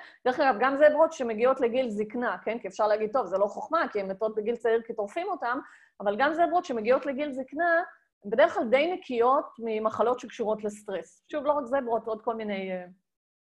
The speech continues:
בעלי חיים אחרים. עכשיו, הדבר הזה הוא קצת מוזר, כי אם אנחנו חושבים על החיים של הזברות, החיים של הזברות הם מלאים בסטרס, וסטרס אמיתי, סטרס מסכן חיים, כן? אה, כי הזברה עומדת עם החברות שלה בסוואנה באפריקה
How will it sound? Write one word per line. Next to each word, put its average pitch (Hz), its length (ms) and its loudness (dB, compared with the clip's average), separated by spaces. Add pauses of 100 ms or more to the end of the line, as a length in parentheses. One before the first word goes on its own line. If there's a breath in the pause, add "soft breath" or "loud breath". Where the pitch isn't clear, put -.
(180)
בעלי 214 260 -2
חיים 196 240 -6
אחרים. 190 260 -14 (600 soft breath)
עכשיו, 233 200 4 (160)
הדבר 247 440 2
הזה 453 120 -2
הוא 311 80 0
קצת 320 240 0
מוזר, 330 580 4
כי 262 120 -6
אם 302 80 -4
אנחנו 339 240 -8
חושבים 233 400 -4
על 254 80 0
החיים 240 260 -2
של 269 180 -4
הזברות, 190 640 -4
החיים 233 280 -4
של 480 160 -4
הזברות 302 540 0
הם 202 260 -2 (300)
מלאים 220 420 0
בסטרס, 214 680 0
וסטרס 285 500 -4
אמיתי, 240 400 -4
סטרס - 640 -2
מסכן 240 440 -4
חיים, 302 420 -2 (240)
כן? 262 240 -4 (540 soft breath)
אה, 226 500 2 (100)
כי 240 100 0
הזברה 294 400 6
עומדת 285 400 2
עם 262 100 -4
החברות 226 460 0
שלה 254 260 2
בסוואנה 208 720 2
באפריקה 226 580 0